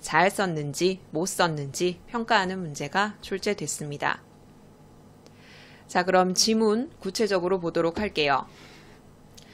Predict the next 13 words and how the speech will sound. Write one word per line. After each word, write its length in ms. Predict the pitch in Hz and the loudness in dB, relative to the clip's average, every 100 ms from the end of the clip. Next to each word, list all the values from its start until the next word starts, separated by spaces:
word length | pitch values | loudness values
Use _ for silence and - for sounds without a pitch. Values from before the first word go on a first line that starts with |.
| - - - | -20 -20 -10
자기를 460 | - 196 214 269 277 | 4 4 4 0 0
소개하는 560 | 320 311 311 254 208 | -2 4 6 6 2
글은 460 | 175 160 170 190 151 | 2 4 4 2 -2
목적이 460 | 175 - 247 240 | -4 0 2 2
뭐예요? 600 | 220 160 160 156 208 294 - - - - | 2 2 4 4 4 2 -4 -20 -20 2
다른 440 | 175 185 233 254 | 8 10 8 4
사람에게 600 | 254 233 226 214 208 214 | 4 4 4 4 2 2
자기를 600 | - 170 165 185 233 349 - - - | 0 -2 0 4 4 2 -2 -8 4
알리려고 680 | 165 170 214 294 285 233 226 | 6 6 6 4 4 4 4
하는 240 | 208 180 | 2 0
게 100 | 190 | -2
목적이죠. 880 | 208 - - 196 175 - 151 165 180 - - - - - - - - - - - - | -2 -2 2 2 2 0 4 4 2 -4 -20 -20 -20 -20 -20 -20 -20 -20 -20 -18 -4
그래서 520 | 175 165 240 302 | -2 2 6 6